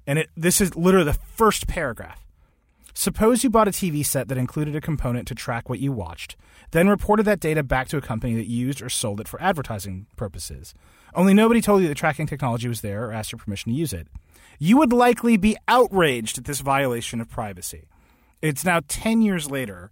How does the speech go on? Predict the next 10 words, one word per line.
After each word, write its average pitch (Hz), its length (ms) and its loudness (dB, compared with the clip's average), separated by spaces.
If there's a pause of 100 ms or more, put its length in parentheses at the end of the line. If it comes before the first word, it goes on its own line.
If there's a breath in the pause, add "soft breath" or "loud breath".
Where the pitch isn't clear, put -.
(340 soft breath)
and 127 300 -4
virtually 131 760 -4
every 170 380 0
cable 139 400 -4
box 117 300 -4
does 110 240 -4
this. 104 360 -8 (240 soft breath)
Netflix 127 800 -6
does 107 300 -8
this. 104 440 -10